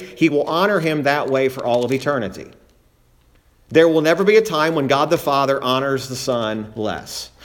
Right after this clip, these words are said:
There will never be a time when God the Father honors the Son more. He couldn't possibly honor him any more or any less. I love what the book of Revelation, chapter number five, says, and this kind of shows us the,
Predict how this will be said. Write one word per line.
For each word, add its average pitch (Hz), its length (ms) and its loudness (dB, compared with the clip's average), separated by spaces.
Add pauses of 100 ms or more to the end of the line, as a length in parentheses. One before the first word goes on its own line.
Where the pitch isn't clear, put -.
(140)
There 139 160 6
will 135 100 4
never 143 220 2
be 156 160 2
a 156 60 2
time 190 360 2
when 117 140 0
God 123 240 2
the 127 80 0
Father 147 440 0
honors 123 440 -2
the 143 80 -4
Son 123 400 -2
more. 127 480 -4 (960)
He 160 160 4
couldn't 196 320 4
possibly 196 580 2
honor 135 320 0
him 131 180 0
any 131 200 -2
more 175 320 2
or 165 180 0
any 147 220 2
less. 107 640 -2 (1400)
I 117 80 -2
love 151 240 4
what 160 100 -2
the 139 60 0
book 151 180 0
of 127 340 -2
Revelation, 143 640 2
chapter 127 280 -4
number 120 180 -2
five, 127 460 0
says, 107 420 -2
and 110 100 -4
this 120 200 -4
kind 135 180 -4
of 113 80 -4
shows 147 480 2
us 113 280 -4
the, 110 340 -6